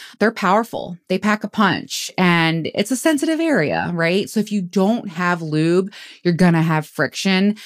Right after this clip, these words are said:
The first time I ever used Rosie, I, I used Rosie before I ever used P cat, and I remember being like,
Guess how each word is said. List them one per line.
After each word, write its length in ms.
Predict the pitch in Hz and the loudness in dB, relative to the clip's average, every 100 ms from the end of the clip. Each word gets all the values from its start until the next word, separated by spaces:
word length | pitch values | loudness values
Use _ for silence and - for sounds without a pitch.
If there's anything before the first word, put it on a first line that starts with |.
| - - - | -20 -12 2
The 140 | 220 | 2
first 240 | 220 233 262 | 4 2 2
time 100 | 233 | 0
I 120 | - | 2
ever 240 | 185 185 | 0 0
used 420 | 190 175 170 165 151 | -2 0 -2 -4 -4
Rosie, 440 | 139 139 - 87 - | -2 -2 -4 -6 0
I, 220 | 190 196 | 0 2
I 20 | |
used 340 | 202 202 220 185 | 2 2 0 0
Rosie 340 | 180 196 240 | 0 0 0
before 300 | 226 220 185 | -4 -2 0
I 140 | 170 - | 0 0
ever 260 | 170 160 | -2 -2
used 440 | 160 147 139 - - | -4 -4 -6 -8 -8
P 220 | 160 143 | -4 -4
cat, 360 | 160 107 180 - | -4 -4 -4 0
and 140 | 180 | 2
I 40 | |
remember 340 | 175 175 170 165 | 2 2 2 0
being 320 | 170 160 156 | 0 0 2
like, 360 | 147 143 135 | 2 0 -2